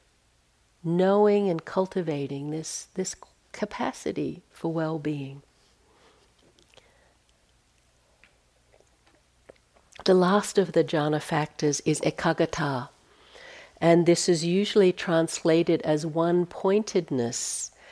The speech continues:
But again, like samadhi, it doesn't necessarily mean narrow or tight. It's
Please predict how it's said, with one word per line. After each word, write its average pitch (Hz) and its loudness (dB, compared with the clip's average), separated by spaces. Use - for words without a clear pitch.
But 196 6
again, 208 12
like 220 6
samadhi, 208 4
it - 0
doesn't 226 0
necessarily 190 4
mean 175 4
narrow 175 4
or 156 -4
tight. - -6
It's - 0